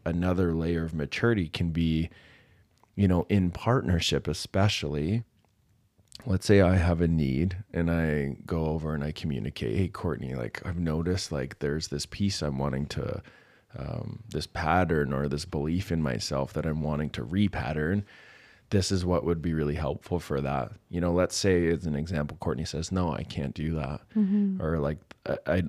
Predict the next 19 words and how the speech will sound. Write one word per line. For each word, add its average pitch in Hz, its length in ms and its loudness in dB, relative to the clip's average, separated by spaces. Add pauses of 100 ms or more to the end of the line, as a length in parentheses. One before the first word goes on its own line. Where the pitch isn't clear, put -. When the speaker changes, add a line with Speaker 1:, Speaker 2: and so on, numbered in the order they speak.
(200)
Speaker 1:
it's 104 200 0
not 90 320 6
available 87 520 2
for - 160 -2
me 87 200 2
with 85 380 2
where 87 220 4
I'm 78 160 0
at 95 180 2
right 76 180 0
now. 69 360 -4 (400)
In 101 160 6
maturity, 87 960 4 (160)
this 107 260 6
then, 90 560 4
you 90 100 0
know, 85 140 2
comes 98 380 -4
back 95 300 0